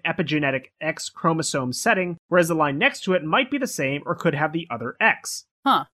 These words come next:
Speaker 1: So this is how some of the patterns present as lines, whereas others come out as bigger patches. Such patchworks of genetic patterning are called mosaicism and can happen with mutations that occur early in development as well, not just traits linked to the X chromosome.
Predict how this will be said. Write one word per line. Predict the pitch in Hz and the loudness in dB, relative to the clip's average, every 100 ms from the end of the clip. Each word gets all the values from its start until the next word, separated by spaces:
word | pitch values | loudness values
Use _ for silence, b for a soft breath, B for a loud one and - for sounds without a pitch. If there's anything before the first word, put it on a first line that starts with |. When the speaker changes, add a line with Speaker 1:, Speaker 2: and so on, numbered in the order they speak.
| _ _ | _ _
Speaker 1:
So | - 180 175 | 2 4 4
this | 180 226 | 2 2
is | 202 | 4
how | 190 | 4
some | 165 - 190 196 | 4 2 2 2
of | 151 | -2
the | 156 | -4
patterns | 139 143 143 143 | 0 0 0 -2
present | 135 123 | -4 -4
as | 123 110 | -6 -4
lines, | 123 147 208 247 196 | 2 4 4 2 2
whereas | 170 151 - | 2 0 0
others | 165 175 156 | 2 2 0
come | 156 | 0
out | 147 147 | 2 2
as | 135 117 | -2 -4
bigger | 117 120 | -6 -8
patches. | 123 - 220 - 101 - - | -2 2 2 0 -8 -12 -8
Such | - 196 - | -2 -2 -2
patchworks | - 220 214 - 170 170 - - | 0 2 2 0 -2 -2 -8 -6
of | 156 143 | -4 -2
genetic | 139 147 170 170 - | -4 -2 -4 -6 -4
patterning | 160 156 135 131 - | 0 0 0 -4 -6
are | 135 | -6
called | 143 131 | -4 -2
mosaicism | 123 123 131 214 196 156 123 143 185 _ - | -2 -4 -2 -2 -2 -4 -4 -6 -10 _ -8
and | 170 | -6
can | 175 156 | -4 -2
happen | 208 233 208 | 0 0 -2
with | 196 | -4
mutations | 165 151 156 143 156 143 | -4 -4 -4 -4 -6 -4
that | 156 | -4
occur | 143 - 127 - | -4 -4 -6 -2
early | 165 165 165 160 | 2 2 2 0
in | 139 | -4
development | 127 131 131 127 | -2 -2 -4 -8
as | 117 120 | -8 -2
well, | 175 170 156 | 2 4 2
not | 156 202 233 | 2 2 2
just | 208 - | -2 -4
traits | - 135 127 - | -4 -4 -4 -6
linked | 131 156 175 | -4 -4 -6
to | 123 | -10
the | 120 - | -8 -8
X | 127 | -10
chromosome. | - 156 175 - 92 | -6 -2 -2 -2 -6